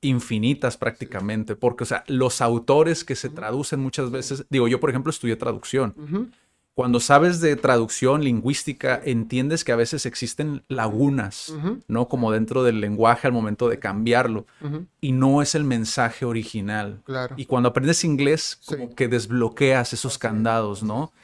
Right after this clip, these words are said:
Speaker 2: Hay cosas que no te hacen sentido en la traducción
Speaker 1: Ajá.
Speaker 2: y te vas al inglés y dices, "Ah, no fue la intención, estuvo mal
Speaker 1: Sí.
Speaker 2: traducido".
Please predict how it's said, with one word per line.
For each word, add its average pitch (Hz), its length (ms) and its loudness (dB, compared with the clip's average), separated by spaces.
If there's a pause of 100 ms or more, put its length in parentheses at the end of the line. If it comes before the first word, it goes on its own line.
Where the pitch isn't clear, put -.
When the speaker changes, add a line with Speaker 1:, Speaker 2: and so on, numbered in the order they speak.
(120)
Speaker 2:
Hay 147 160 0
cosas 165 300 2
que 160 100 4
no 147 140 4
te 151 100 0
hacen 156 160 2
sentido 139 400 2
en 147 60 4
la 143 100 2
traducción 120 500 -6
Speaker 1:
Ajá. 165 80 -2
Speaker 2:
y 156 60 -2
te - 140 -2
vas 131 240 0
al 147 100 2
inglés 135 400 2
y 143 40 0
dices, 117 240 -6
"Ah, 127 280 -2
no 131 220 0
fue 151 120 4
la 160 60 6
intención, 147 380 2
estuvo 147 260 2
mal 143 200 4
Speaker 1:
Sí. 143 60 -6
Speaker 2:
traducido". 156 600 -2